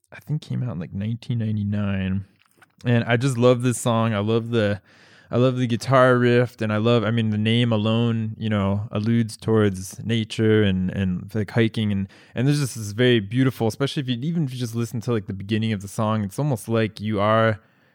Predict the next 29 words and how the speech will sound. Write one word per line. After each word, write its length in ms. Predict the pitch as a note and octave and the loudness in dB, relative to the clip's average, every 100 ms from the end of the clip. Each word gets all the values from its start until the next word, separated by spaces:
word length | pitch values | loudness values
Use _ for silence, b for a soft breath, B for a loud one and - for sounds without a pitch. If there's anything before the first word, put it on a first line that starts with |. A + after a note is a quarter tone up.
| _ | _
in 200 | - B2+ | -2 0
the 80 | A#2 | 2
mountains, 520 | A2 A2 G#2+ A2+ G#2 | 0 0 0 -2 -4
in 180 | G2 A#2 | -2 -2
the 60 | G#2+ | 0
mist, 380 | G#2 G#2+ - G#2+ | 0 -2 -2 -6
and 260 | G#2+ G#2 | -4 -2
they're 120 | A2+ | -4
discussing 760 | A#2 A#2 - - A2+ - A#2 G#2+ | -4 -6 -6 -2 -2 -2 -4 -2
a 80 | G2+ | -2
lot 240 | G2 F#2+ | -2 -2
about, 420 | G2 F#2+ F#2 F2+ - _ _ _ _ _ _ _ - b b b b | -4 -2 -4 -6 -12 _ _ _ _ _ _ _ -20 b b b b
um, 520 | G#2+ G#2 F#2 F#2 F2+ - | -6 -4 -4 -8 -12 -12
you 80 | |
know, 100 | G#2 | -12
waking 480 | G2+ A2 G#2+ A2+ G#2+ | -10 -10 -8 -8 -4
up 320 | A2+ A2 G#2+ G2+ - | -2 -2 -4 -12 -8
and, 400 | G2+ G2+ F#2 F#2 | -8 -8 -10 -14
and 240 | G#2 G2 | -12 -8
almost 280 | G#2 G#2+ - | -6 -8 -8
like 180 | G#2 F#2 | -12 -10
you're, 280 | G2+ F#2+ F#2 | -8 -8 -8
like, 380 | G2 F#2 - D#2+ F#2+ | -10 -12 -16 -18 -6
waking 360 | A2 G#2 G#2+ | -4 -4 -4
up 160 | G#2 - | -4 -4
in, 80 | G2 | -4
like, 160 | G2 | -4
a 40 | F#2 | -6
beautiful, 880 | G2+ G2 F#2+ - F#2+ F2+ F2+ F#2+ | -6 -6 -6 -6 -6 -4 -6 -10